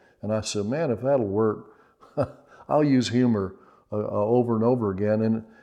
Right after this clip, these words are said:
and I just started sharing some funnies, and then people started sending them. So, uh, you know, you can, if you've got a funny, you've got something you'd like to share with us, you, you can, uh, just email us at info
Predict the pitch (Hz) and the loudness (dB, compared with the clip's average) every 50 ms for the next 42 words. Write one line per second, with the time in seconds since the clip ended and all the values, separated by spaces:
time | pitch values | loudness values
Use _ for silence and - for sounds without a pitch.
0 | _ - 110 117 127 127 131 127 120 - - 127 117 110 104 92 - - 127 135 | _ -4 0 2 4 4 4 2 -2 0 2 2 2 2 0 -2 -4 -2 0 0
1 | 151 156 139 123 113 - - 101 101 98 - 113 110 110 113 113 104 110 113 110 | 2 2 2 2 0 0 -2 -6 -6 -4 -2 -2 0 0 0 -2 -2 -2 -2 -2
2 | 110 104 104 - 156 160 156 135 113 - - 117 110 107 107 95 - - - 123 | -2 -2 -2 -2 -4 -2 -2 -4 -4 -2 0 -2 -2 -2 -2 -6 -6 -4 -2 -2
3 | 123 120 107 98 95 101 95 92 95 98 95 - _ _ - _ _ _ _ - | 0 0 -2 -4 -4 -6 -6 -6 -8 -10 -12 -16 _ _ -20 _ _ _ _ -14
4 | - - 101 98 98 101 101 95 92 - - - _ _ _ - 120 123 120 110 | -6 -4 -2 0 0 0 0 -2 -4 -6 -14 -20 _ _ _ -4 -2 0 2 2
5 | 110 123 151 156 151 139 117 107 95 - - _ _ _ - 113 95 110 143 147 | 4 2 2 2 2 0 -2 -2 -4 -8 -16 _ _ _ -12 -10 -4 -2 -2 0
6 | 143 147 139 123 117 - - 127 123 120 120 117 110 113 113 120 135 131 117 - | 4 4 4 4 4 2 0 0 2 2 2 2 2 0 0 0 0 0 0 0
7 | - 120 113 113 117 113 110 107 107 104 107 117 110 113 - 90 - - 123 117 | -2 -2 -2 -2 -2 -2 -2 -2 -2 0 0 -2 -2 -4 -6 -8 -4 0 0 2
8 | 113 107 107 101 107 104 101 - 139 135 135 - - - - _ - 147 170 175 | 2 2 0 0 -2 -2 -2 -4 -8 -8 -8 -10 -20 -20 -20 _ -6 -6 -4 -2
9 | 170 131 117 110 104 101 92 90 - - _ _ _ _ _ _ - 120 117 117 | 0 0 2 2 0 0 -2 -6 -12 -20 _ _ _ _ _ _ -2 -2 -2 -2
10 | - - - 135 127 127 127 120 113 113 110 110 110 117 117 - 104 101 - 113 | -4 -8 -2 0 2 2 4 4 4 4 4 2 2 0 0 -2 -6 -6 -4 -2
11 | 117 117 117 107 - 113 110 110 110 110 120 127 123 117 | -2 -2 -2 0 0 2 2 2 2 0 -2 -6 -8 -12